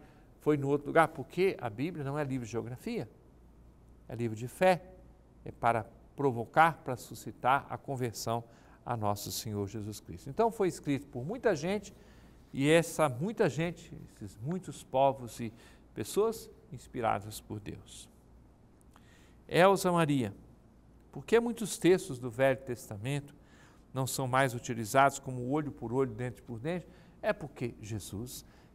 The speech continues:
aperfeiçoou, né? Ele deu a perfeição. Então, a gente não vai usar o olho por olho, dente por dente, mas vai amar os inimigos. É porque veio Jesus, que é a perfeição da lei.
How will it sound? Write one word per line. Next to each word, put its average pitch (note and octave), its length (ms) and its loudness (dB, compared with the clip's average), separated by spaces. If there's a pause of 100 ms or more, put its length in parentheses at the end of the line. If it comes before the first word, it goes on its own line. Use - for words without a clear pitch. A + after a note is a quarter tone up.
(340)
aperfeiçoou, F#3 1120 -4
né? B2+ 220 -8
Ele A2+ 120 -10
deu A#2+ 280 0
a C3 60 6
perfeição. D3+ 760 -4 (640)
Então, D3 180 2
a E3+ 60 -2
gente D#3+ 200 -6
não D#3 120 -6
vai C3+ 200 4
usar C3+ 280 4
o B2 160 2
olho C3+ 200 2
por B2 180 -6
olho, B2+ 180 2
dente A#2+ 360 -6
por A2+ 120 -10
dente, F#3 300 -6
mas E3 160 -4
vai C#3+ 120 2
amar C3 280 2
os C3 100 -2
inimigos. D3+ 640 -8 (580)
É C3+ 80 0
porque C3 280 -4
veio A2+ 320 -2
Jesus, C#3+ 560 -4
que - 160 -8
é B2 40 2
a A2+ 100 2
perfeição B2+ 680 -6
da D#3+ 120 0
lei. C3+ 200 0